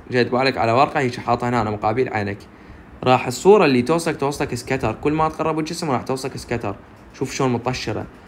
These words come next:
فالعين تحتاج تلم هاي الصوره، تلمها على مود تدخلها بالشكل هذا، تسوي لها انكسار. ايش لازم يصير عندك؟ راح يصير عندك اليتين. طبعًا هي الحاله شنو نسميها؟ نسميها accommodation، لازم نسوي accommodation بهاي الحاله، معناته تصحيح النظر وهيك شيء. تمام،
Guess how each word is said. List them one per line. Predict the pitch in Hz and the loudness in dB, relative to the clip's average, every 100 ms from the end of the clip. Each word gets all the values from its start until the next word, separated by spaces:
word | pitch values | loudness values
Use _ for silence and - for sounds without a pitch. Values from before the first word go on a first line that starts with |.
| - - - | -20 -12 2
فالعين | 127 131 190 196 135 | 4 6 6 4 2
تحتاج | 139 - 165 170 135 127 | -6 -2 2 2 2 0
تلم | 175 190 | 2 2
هاي | 160 139 | 2 0
الصوره، | 127 - 117 113 | 0 -2 -2 0
تلمها | 113 151 175 165 | -2 -2 0 0
على | 131 131 | 0 0
مود | 151 131 113 | 0 -2 0
تدخلها | 123 147 151 | 0 0 -2
بالشكل | 123 123 113 127 | -4 -6 -4 -2
هذا، | 117 110 110 | 0 0 -2
تسوي | 107 120 | 0 0
لها | 135 | 0
انكسار. | 123 120 110 101 - - - - | -4 -6 -4 -4 -6 -16 -18 -10
ايش | 131 190 | -4 2
لازم | 208 180 | 2 2
يصير | 139 113 | 0 -2
عندك؟ | 110 104 104 - - - - - - | -2 -4 -4 -6 -20 -20 -20 -14 -2
راح | 131 | -2
يصير | - 190 | 0 -2
عندك | 175 175 175 | 0 0 0
اليتين. | 165 180 165 156 117 101 - - - - 131 | 2 4 2 0 -4 -4 -10 -20 -20 -8 0
طبعًا | 131 151 | 2 4
هي | 165 | 2
الحاله | - 156 151 | 4 4 4
شنو | 147 165 | 2 -2
نسميها؟ | 165 160 | -2 -2
نسميها | 156 151 139 | -2 -2 -2
accommodation، | 131 139 139 131 127 120 123 | 0 0 2 6 6 6 0
لازم | 117 120 113 | 2 2 0
نسوي | 113 143 135 | 2 0 2
accommodation | 131 117 127 127 117 | 0 0 2 0 -2
بهاي | 107 104 | -6 -6
الحاله، | 113 107 104 | -4 -4 -4
معناته | 113 120 120 | -4 -4 -4
تصحيح | 117 - 117 110 | -8 -8 -8 -6
النظر | 110 113 113 110 | -4 0 2 0
وهيك | 113 113 | -4 -8
شيء. | - 113 113 - - - - | -10 -10 -10 -12 -14 -16 -8
تمام، | 117 135 175 | -4 -2 -4